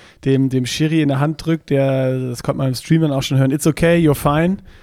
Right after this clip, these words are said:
So, und der <laughs> war schon dabei, den irgendwie hier oben so gefühlt in den Anzug reinzustecken. Da hab ich schon gedacht, ey, das wär wahrscheinlich, äh, wären das auch wieder Aero-Gains gewesen. Die anderen packen sich einen Camelback hin, Frodo zieht, <laughs> zieht den Swimskin nicht aus und steckt ihn sich da rein. Für,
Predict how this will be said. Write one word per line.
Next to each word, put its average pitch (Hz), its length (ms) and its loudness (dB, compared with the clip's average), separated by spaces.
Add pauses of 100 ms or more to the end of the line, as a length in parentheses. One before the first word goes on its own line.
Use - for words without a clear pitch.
(140)
So, 156 180 0
und 147 100 4
der 135 400 0
<laughs> - 0 -
war 147 140 2
schon 165 160 2
dabei, 151 320 2
den 156 160 0
irgendwie 160 320 0
hier 156 120 2
oben 170 540 2
so 156 180 0
gefühlt 165 420 0
in 143 100 -2
den 135 60 -2
Anzug 151 380 -4
reinzustecken. 185 800 -4 (320)
Da - 80 -6
hab 139 60 2
ich 143 80 -2
schon 165 120 0
gedacht, 156 380 0
ey, 127 140 -2
das 131 160 -2
wär 151 60 0
wahrscheinlich, 165 460 -2
äh, 151 200 -4
wären 151 140 -2
das 147 100 -6
auch 180 160 -4
wieder 147 140 -2
Aero-Gains 135 640 -2
gewesen. 127 260 -4
Die 131 80 -4
anderen 151 200 -2
packen 160 200 -6
sich 139 80 -6
einen 139 100 -6
Camelback 170 520 -2
hin, 196 240 -6 (500)
Frodo 156 240 0
zieht, 170 240 0 (200)
<laughs> - 180 -20
zieht - 320 -4
den 185 120 4
Swimskin 170 460 0
nicht 160 220 0
aus 135 180 0
und 156 100 2
steckt 156 300 -4
ihn 147 60 0
sich 143 180 -2
da 135 140 -2
rein. 131 320 -4
Für, 135 280 -4